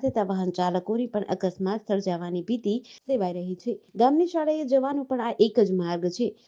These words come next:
ત્યારે મુખ્ય માર્ગ ઉપર ખાડાઓ પાણીથી ભરાઈ રહેલા હોય છે અને અનેક બાળકોને સ્કૂલે જવા માટે પસાર થવાનું હોય, જેને લઈને વાલીઓમાં પણ ચિંતાનો માહોલ છે. કાદવ કીચડનું સામ્રાજ્ય સર્જાતા ગામની અંદર રોગચાળો વકરવાની દહેશત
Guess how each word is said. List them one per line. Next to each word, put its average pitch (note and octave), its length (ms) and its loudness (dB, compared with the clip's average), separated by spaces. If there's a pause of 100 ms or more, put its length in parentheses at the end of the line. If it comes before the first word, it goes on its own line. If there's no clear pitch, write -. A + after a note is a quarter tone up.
(140)
ત્યારે A#3 300 0
મુખ્ય G#3 320 0
માર્ગ G3 320 2
ઉપર G3 240 2
ખાડાઓ G3 540 2
પાણીથી F#3+ 460 2
ભરાઈ F#3+ 260 0
રહેલા F#3 320 0
હોય F#3+ 240 -2
છે A3+ 100 0 (160)
અને F#3 240 0
અનેક A3 380 -2 (260)
બાળકોને A#3+ 540 -2
સ્કૂલે B3+ 340 -2
જવા G#3+ 280 -2
માટે G#3 420 -2
પસાર G3+ 320 0
થવાનું F#3 480 0
હોય, A3+ 160 2
જેને F3+ 320 0
લઈને G3+ 320 2 (240)
વાલીઓમાં C4+ 520 0
પણ A3 260 -4
ચિંતાનો F#3 360 0
માહોલ E3+ 320 -4
છે. A3+ 220 -6 (320)
કાદવ C4 340 -2
કીચડનું D#4+ 460 -2
સામ્રાજ્ય B3+ 500 0
સર્જાતા A3+ 560 -2
ગામની G3+ 400 2
અંદર G3+ 220 0
રોગચાળો F#3 580 0
વકરવાની F#3 600 0
દહેશત F3+ 320 -2